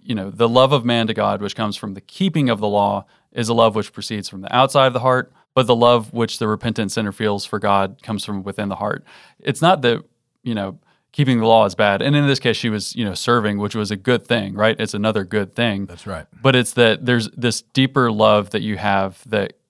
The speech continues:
Speaker 1: comes from when you understand what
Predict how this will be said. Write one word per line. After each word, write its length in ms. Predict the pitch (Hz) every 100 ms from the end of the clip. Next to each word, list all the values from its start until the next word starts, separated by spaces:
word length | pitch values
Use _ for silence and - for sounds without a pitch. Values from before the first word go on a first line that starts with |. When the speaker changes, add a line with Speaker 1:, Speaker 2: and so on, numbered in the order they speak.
| _ _ _ _
Speaker 1:
comes 400 | - 113 110 -
from 260 | 117 101
when 140 | 107 107
you 160 | 104
understand 680 | 110 110 101 - 107 101 101
what 340 | 95 104 101